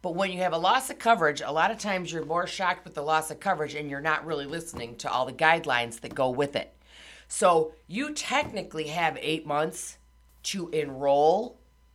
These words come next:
in Medicare, but here at Senior Benefits Plus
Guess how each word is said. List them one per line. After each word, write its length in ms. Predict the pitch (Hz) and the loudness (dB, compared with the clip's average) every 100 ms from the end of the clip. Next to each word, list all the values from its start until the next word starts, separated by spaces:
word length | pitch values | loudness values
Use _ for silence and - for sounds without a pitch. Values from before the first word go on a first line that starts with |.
| _ - | _ -2
in 180 | 233 | -2
Medicare, 760 | 240 240 254 247 247 247 254 262 - _ _ - - _ | 4 4 4 -2 0 2 0 -4 -16 _ _ -20 -20 _
but 200 | 185 180 | 6 6
here 560 | - - 220 220 233 233 | 4 -4 2 4 4 2
at 160 | 165 165 | -2 -4
Senior 200 | 202 190 | -6 0
Benefits 380 | 185 180 180 - | 0 0 -4 -8
Plus 400 | - 185 196 | -2 -2 -2